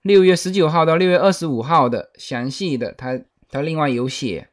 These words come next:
大概是这样的。你看它这一直到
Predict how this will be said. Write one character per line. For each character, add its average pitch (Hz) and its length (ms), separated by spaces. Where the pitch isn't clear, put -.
大 180 120
概 160 200
是 123 120
这 123 120
样 110 160
的。 101 80
你 110 100
看 123 140
它 135 120
这 135 120
一 151 140
直 117 200
到 120 380